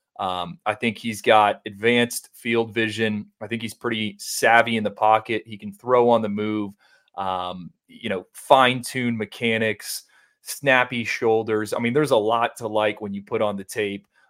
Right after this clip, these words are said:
uh, and then when you see him in person. I think the one knock with Julian Lewis is gonna be that size. He's a shade over six foot, uh, a hundred and eighty-five pounds, so he isn't the biggest individual. And I think that was kind of like, uh, the,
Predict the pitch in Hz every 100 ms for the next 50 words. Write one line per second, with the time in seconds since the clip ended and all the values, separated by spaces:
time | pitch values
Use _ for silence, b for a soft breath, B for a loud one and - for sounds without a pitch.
0 | - 98 92 113 110 107 101 101 117 110
1 | 101 - 110 110 107 117 143 123 139 120
2 | 117 123 127 - 117 127 147 - 120 117
3 | 113 107 110 110 117 101 120 113 101 117
4 | 113 110 101 - 104 95 85 85 92 101
5 | 98 - 117 117 120 113 117 - 113 107
6 | - 113 110 104 - b b - 101 92
7 | 104 117 113 117 117 110 110 107 107 107
8 | 104 104 101 101 101 107 98 107 120 139
9 | 127 135 123 _ _ _ _ 120 98 131
10 | 120 123 - 117 107 131 139 127 117 196
11 | 147 127 143 143 135 131 117 110 - _
12 | _ _ _ - 110 98 98 98 - 147
13 | 135